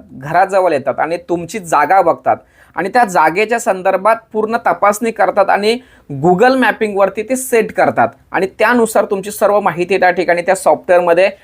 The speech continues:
ॲपमध्ये भरली जाते. या पद्धतीने तुमची सर्व्हे होतो आणि नेक्स्ट ज्यावेळेस प्रोसेस येते त्यावेळेस तुमचा फॉर्म अप्रूव्ह होतो आणि तुम्हाला घरकुल योजनेचा लाभ मिळतो.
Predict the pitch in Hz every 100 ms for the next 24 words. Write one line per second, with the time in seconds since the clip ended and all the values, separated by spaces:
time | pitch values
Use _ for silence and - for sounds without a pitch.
0 | _ - 180 190 190 190 180 147 147 190
1 | 175 131 127 110 185 - 196 170 185 190
2 | 190 190 165 196 226 - - 208 196 196
3 | 139 - - - - 170 180 170 254 262
4 | - 175 190 190 214 - 175 202 190 175
5 | 208 190 165 170 175 160 180 180 165 160
6 | - - 190 196 180 208 220 - _ 147
7 | 165 170 175 180 170 151 180 165 135 147
8 | 185 185 170 151 131 127 113